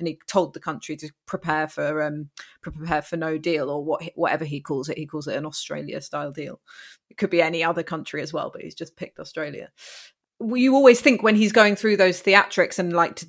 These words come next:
like, this week, you know, when he's been in these, when he's going to be in talks with van der Leyen this afternoon, you kind of think, "Okay, if Boris is involved, are they trying to make it look like he's going in at the eleventh hour and being tough in order to cover th-, for the fact that they might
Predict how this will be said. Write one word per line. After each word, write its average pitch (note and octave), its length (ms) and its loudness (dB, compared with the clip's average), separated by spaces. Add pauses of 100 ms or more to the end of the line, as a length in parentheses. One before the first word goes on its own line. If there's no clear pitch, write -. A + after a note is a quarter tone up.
(120)
like, D3+ 360 -6
this A3 420 0
week, G3 240 2
you F3+ 80 -4
know, E3 140 -2
when D#3+ 160 -4
he's D#3 240 -8
been D#3+ 240 -4
in D#3 140 -6
these, D#3 280 -6
when D#3+ 160 -6
he's D#3+ 160 -6
going D#3+ 200 -4
to - 80 -16
be D#3 100 -4
in D3+ 100 -8
talks - 460 -6
with F3 160 -2
van E3 180 0
der D#3+ 80 -6
Leyen D#3 440 -2 (140)
this F3+ 140 -6
afternoon, E3+ 640 -4 (320)
you F#3+ 80 -2
kind F3+ 240 2
of F3+ 100 -4
think, F#3 220 0
"Okay, F#3 300 2
if - 160 -4
Boris A3 320 0
is D3+ 120 -6
involved, C#3 560 -8
are F#3+ 60 0
they F3 160 2
trying F3+ 520 0
to F3 200 -4
make E3 300 -2
it - 120 -4
look F3 280 -2
like E3 240 -6
he's F3+ 340 -4
going E3+ 380 0
in E3+ 120 0
at D#3+ 140 -6
the E3 140 -2
eleventh D#3 500 -4
hour D#3 400 0
and D#3 140 -10
being D#3+ 280 -2
tough D3+ 460 -2 (160)
in F#3+ 100 -2
order F3 220 -4
to - 180 -10 (120)
cover E3+ 340 2
th-, - 180 -16
for F#3+ 140 -4
the E3 100 -4
fact - 300 -4
that - 140 -8
they D#3+ 100 -4
might D#3+ 460 -4